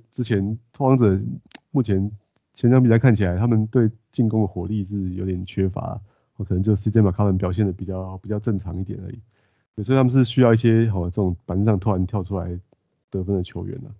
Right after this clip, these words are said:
对，那他，我想一下，他得，就突然跳出来就得了十八分，投进四个三分球嘛。因为他不需要很多时间啊，他一场，他如果打大概二十几分钟的话，哦，他常常三不五时就会有一个爆量的得分啊。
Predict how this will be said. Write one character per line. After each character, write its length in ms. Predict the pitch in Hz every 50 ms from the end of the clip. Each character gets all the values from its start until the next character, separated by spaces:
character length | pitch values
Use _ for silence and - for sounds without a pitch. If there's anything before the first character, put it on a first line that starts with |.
| _ _ _ _ _ _ _ _
对， 120 | - 87 92
那 120 | 107 110
他， 260 | 107 110 110 107 107 107 _ _ _ _ _ _ _ _ _ _ _ _
我 60 | -
想 120 | 101 104 95
一 40 | 98
下， 160 | 101 101 104
他 120 | 101 107 104
得， 300 | - 98 92 95 92 92 -
就 140 | _ - 110 - _
突 120 | _ - 120
然 60 | 107
跳 120 | 101 113
出 80 | 107 101
来 60 | 98
就 60 | 110
得 120 | 107 101 101
了 80 | 98
十 100 | 90 92
八 180 | - 98 101 104
分， 240 | 95 101 101 104 101
投 140 | 101 95 95
进 160 | 98 110 101
四 160 | - - 117
个 80 | 101 87
三 140 | 95 95
分 140 | 98 98 98
球 160 | 95 - 95
嘛。 100 | 92 95 107 - _ _ _ _ _ _ _ _ _ _
因 80 | 123
为 20 | 117
他 120 | 123 143
不 100 | 123 -
需 100 | 139 151
要 60 | 135
很 80 | 117 101
多 120 | 107 117
时 140 | 113 110 98
间 160 | 87 101 95
啊， 120 | 90 82 85
他 100 | 98 113
一 40 | 120
场， 220 | 110 107 95 90 85
他 140 | - 113 117
如 60 | 120
果 80 | 110 95
打 220 | - 90 90 98
大 100 | 98 110
概 60 | 107 98
二 180 | - 120 107
十 200 | 87 - 98 92
几 180 | 90 - 104 101
分 180 | - 98 98
钟 160 | 95 101 95 95
的 60 | 92
话， 220 | 101 95 95 90 - _ _ _ _
哦， 100 | - 98
他 60 | 107 107
常 140 | - 104
常 200 | 95 95 98 101 98 - _
三 200 | _ - 110 113
不 80 | 113 113
五 60 | 98
时 40 | 87
就 120 | 95 98
会 60 | 98
有 60 | 87 87
一 20 |
个 100 | 85 98
爆 220 | 90 - 98 92
量 120 | 92 92 87
的 80 | 87
得 180 | 82 - 90 90
分 220 | 85 90 87 87
啊。 60 | 90